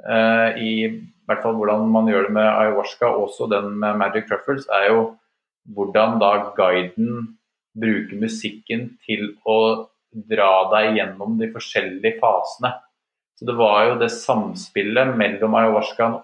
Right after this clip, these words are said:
og musikk som gjorde at det trigget de forskjellige tingene i meg, da.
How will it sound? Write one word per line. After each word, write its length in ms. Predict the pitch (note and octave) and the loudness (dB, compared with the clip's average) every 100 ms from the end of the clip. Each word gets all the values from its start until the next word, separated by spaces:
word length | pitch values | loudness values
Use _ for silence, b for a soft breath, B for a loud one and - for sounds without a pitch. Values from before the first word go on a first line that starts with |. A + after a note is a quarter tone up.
| _ | _
og 440 | G2+ G2+ A2 B2 - - _ _ _ - | -4 0 2 2 -2 -10 _ _ _ -10
musikk 500 | A#2 A2+ - D3+ - _ | -8 -4 -4 -4 -8 _
som 240 | - C3 B2+ | -12 -6 -2
gjorde 360 | A#2+ G2 F#2 | -2 -4 0
at 280 | G2 G#2 - - _ _ _ _ _ _ - | 2 2 -2 -8 _ _ _ _ _ _ -12
det 160 | A2+ | -12
trigget 480 | - C3 G2 F2+ G#2 | -4 -2 0 2 2
de 140 | G2+ F#2+ | 2 -4
forskjellige 460 | A2 G2+ G2 G2+ - | -4 -4 -2 -4 -6
tingene 400 | F#2+ F#2+ G#2+ A2+ | -10 -8 -6 0
i 60 | |
meg, 200 | A2+ B2 | 2 4
da. 220 | B2 - | 2 0